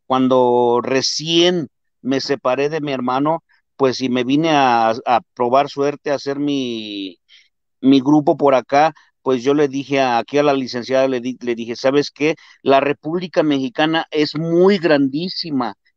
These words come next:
y yo pienso que tenemos mucho lugar donde trabajar",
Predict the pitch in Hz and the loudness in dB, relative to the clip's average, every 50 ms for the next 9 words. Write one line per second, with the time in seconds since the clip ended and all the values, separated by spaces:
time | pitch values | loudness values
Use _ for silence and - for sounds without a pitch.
0 | _ _ _ - 135 131 131 131 127 127 120 123 147 147 127 - 156 160 165 156 | _ _ _ -2 0 2 2 2 2 2 2 2 0 0 0 0 0 2 2 0
1 | - - 156 139 - 143 135 127 123 123 120 113 110 110 107 107 107 110 101 98 | 0 -4 -6 -4 0 0 2 2 2 2 2 2 2 0 0 0 0 0 -2 -4
2 | 95 - _ _ _ _ _ _ _ _ - 123 110 - 143 131 131 143 156 165 | -6 -12 _ _ _ _ _ _ _ _ -18 -14 -6 -2 -2 0 0 2 2 0
3 | 160 143 139 147 160 170 180 202 208 - - - 196 165 156 147 131 131 147 151 | 0 -2 -2 0 2 4 4 4 2 2 0 0 0 2 0 0 0 2 2 2
4 | 151 151 151 160 160 156 160 147 - 131 123 123 117 110 127 135 143 147 139 | 2 0 -2 -4 -4 -4 -4 -4 -2 -2 -2 -2 -2 -2 -2 0 0 0 -2